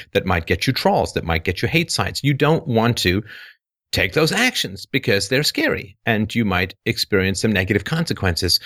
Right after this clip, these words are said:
from taking actions to promote virtue in the face of evil, which has significant power in the world. So I understand that, but just be honest with me and say, "It scares me."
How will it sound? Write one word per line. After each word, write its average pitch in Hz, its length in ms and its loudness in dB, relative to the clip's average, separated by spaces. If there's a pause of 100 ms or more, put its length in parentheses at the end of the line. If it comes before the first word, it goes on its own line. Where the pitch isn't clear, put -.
(140)
from 110 180 2
taking 120 380 2
actions 95 420 0
to 117 140 0
promote 113 340 2
virtue 87 400 2 (240)
in 101 140 4
the 95 80 2
face 92 480 2
of 92 380 4
evil, 127 280 4
which 104 160 2
has 104 180 2
significant 95 500 0
power 80 420 0 (340)
in 82 160 2
the 80 80 -2
world. 76 380 -2 (380)
So 247 160 0
I 247 120 4
understand 269 440 4
that, 98 180 0 (240)
but 185 260 -2 (140)
just 220 220 0
be 214 80 4
honest 240 280 2
with - 140 -2
me 104 120 4
and 104 120 2
say, 117 220 4
"It 110 100 0
scares 208 360 2
me." 110 260 -2